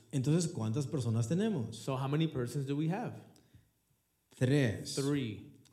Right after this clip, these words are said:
Speaker 1: El Padre,
Speaker 2: The Father,
Speaker 1: el Hijo,
Speaker 2: the Son,
Speaker 1: y el Espíritu Santo.
Speaker 2: and the Holy Spirit.
Speaker 1: Pero ¿cuántos dioses tenemos?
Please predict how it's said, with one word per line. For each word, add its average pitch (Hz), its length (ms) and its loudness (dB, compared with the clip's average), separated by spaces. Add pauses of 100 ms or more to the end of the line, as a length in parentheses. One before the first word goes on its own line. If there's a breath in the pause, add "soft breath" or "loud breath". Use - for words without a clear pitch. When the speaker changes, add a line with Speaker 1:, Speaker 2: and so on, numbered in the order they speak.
(400)
Speaker 1:
El 107 120 -4
Padre, 110 480 0
Speaker 2:
The 127 80 -6
Father, 127 500 -4 (500)
Speaker 1:
el 101 140 -4
Hijo, 117 520 -2
Speaker 2:
the 131 80 -4
Son, 147 440 -4 (280)
Speaker 1:
y 139 80 0
el 151 60 2
Espíritu 113 420 -2
Santo. 196 340 -2
Speaker 2:
and 127 160 -2
the 127 80 2
Holy 117 240 -2
Spirit. 123 680 -2
Speaker 1:
Pero 131 240 0 (240)
¿cuántos 123 800 -2
dioses 151 560 0
tenemos? 95 340 -4